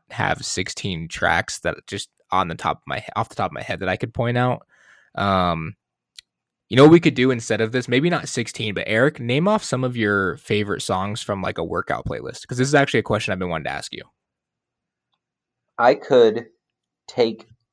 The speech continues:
Speaker 2: sixteen songs in a row
Speaker 1: Okay.
Speaker 2: from Good Kid, Mad City, Kendrick Lamar.
Speaker 1: <laughs> Okay.
Speaker 2: It's such an amazing album.
Speaker 1: Fair
Speaker 2: And
Speaker 1: enough.
Speaker 2: I, I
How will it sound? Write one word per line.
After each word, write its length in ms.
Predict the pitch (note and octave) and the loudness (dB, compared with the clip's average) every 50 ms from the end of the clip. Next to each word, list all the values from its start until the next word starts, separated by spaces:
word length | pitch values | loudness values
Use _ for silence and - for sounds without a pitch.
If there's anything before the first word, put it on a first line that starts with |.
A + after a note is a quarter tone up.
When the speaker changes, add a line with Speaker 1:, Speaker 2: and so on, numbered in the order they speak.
| _ _ _ _ _ _ _ _ _ _ - | _ _ _ _ _ _ _ _ _ _ -18
Speaker 2:
sixteen 600 | - - - F3+ F3+ - - - G3 G3 F#3 F3+ | -12 -8 -6 -6 -6 -6 -6 -4 -2 -2 -2 -2
songs 420 | - - D#3 D3 C#3 C#3 C#3 A#2+ | 2 4 4 6 4 4 0 -2
in 120 | B2 A#2+ B2 | -4 -2 -2
a 80 | A#2 | 0
row 360 | A2+ G#2+ G2+ F2+ F2 E2+ F2 - - _ _ _ _ _ _ - G2 | 2 4 4 4 4 4 0 -4 -12 _ _ _ _ _ _ -12 -10
Speaker 1:
Okay. 220 | G2 F2+ F#2 - _ _ _ _ _ _ _ _ _ _ _ _ _ _ _ _ _ _ _ _ _ _ _ _ _ _ _ _ _ _ _ _ | -6 -6 -6 -8 _ _ _ _ _ _ _ _ _ _ _ _ _ _ _ _ _ _ _ _ _ _ _ _ _ _ _ _ _ _ _ _
Speaker 2:
from 420 | _ - - C#3 B2+ A#2 A#2 - | _ -2 2 2 2 2 0 2
Good 240 | - C3 C3+ C#3 C3+ | 4 4 4 4 4
Kid, 260 | - - C#3 B2 A2+ A#2 | 0 0 0 2 2 0
Mad 260 | A2 G#2+ G#2 G2+ G2+ | 0 2 2 0 -2
City, 360 | - - G#2+ F#2+ F2+ E2 E2 | -4 -4 -4 -4 -4 -6 -10
Kendrick 420 | - - F2+ F2 F2 F2+ E2+ - G2 | -8 -8 -8 -8 -8 -10 -10 -8 -8
Lamar. 420 | F2+ F2+ F2+ F#2 F2 - - - _ _ _ _ _ - | -8 -6 -6 -6 -8 -8 -10 -12 _ _ _ _ _ -16
Speaker 1:
<laughs> 120 | - - - - - - - - D#3+ E3+ - - - - | -14 -14 -14 -16 -20 -6 -2 -2 -2 -2 -2 -6 -4 -4
Okay. 320 | C3 A#2 - - - A2+ - _ _ - | -4 -4 -4 -4 -6 -6 -8 _ _ -12
Speaker 2:
It's 400 | B2+ B2 - - - - - - | -12 -12 -12 -14 -20 -20 -2 2
such 260 | F3+ E3+ D3+ - - | 4 4 4 4 0
an 80 | C#3 B2+ | -4 -4
amazing 480 | A#2 A2+ A2+ A2+ G#2+ G2 G#2 G2+ G2 | -4 -2 -2 -4 -4 -4 -4 -2 0
album. 400 | F#2 F#2 F2+ - F2+ E2+ D#2+ C#2+ | 2 2 2 0 -2 -4 -6 -6
Speaker 1:
Fair 180 | - - G#2+ G#2+ | -4 0 2 2
Speaker 2:
And 80 | A#2+ A2 | 2 2
Speaker 1:
enough. 180 | F#2+ F#2+ A2 | 2 2 4
Speaker 2:
I, 20 | |
I 40 | A#2+ | 2